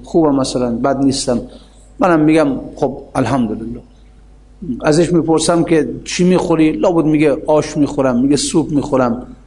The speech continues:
میگم: «نوش جانت.» میگم: «دکترت کیه؟» میگه: «مثلاً فرض کن فلان دکتره.» میگم: «خب قدمش مبارک.» این با خودش همجوری درست کرد این حرفا رو. بعد،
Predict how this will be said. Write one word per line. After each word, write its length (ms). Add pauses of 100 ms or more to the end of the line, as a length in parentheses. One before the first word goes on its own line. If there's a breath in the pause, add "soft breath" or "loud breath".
میگم: 300
«نوش 220
جانت.» 400 (800 soft breath)
میگم: 360
«دکترت 500
کیه؟» 200
میگه: 240
«مثلاً 240
فرض 220
کن 60
فلان 380
دکتره.» 380
میگم: 260
«خب 220
قدمش 400
مبارک.» 400 (500 soft breath)
این 80
با 80
خودش 300
همجوری 300
درست 400
کرد 160
این 100
حرفا 360
رو. 120
بعد، 320